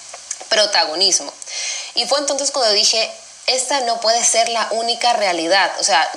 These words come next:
yo esto, he estado viviendo durante mucho tiempo en un entorno, en una caja en la cual esa era mi única realidad. Las personas que me rodeaban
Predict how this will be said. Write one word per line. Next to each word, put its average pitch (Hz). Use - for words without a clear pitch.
yo 226
esto, 233
he 202
estado -
viviendo 175
durante 170
mucho 175
tiempo 190
en 202
un 214
entorno, 214
en 190
una 214
caja 208
en 196
la 185
cual 214
esa 240
era 220
mi 208
única 220
realidad. 180
Las -
personas 190
que 277
me 214
rodeaban 170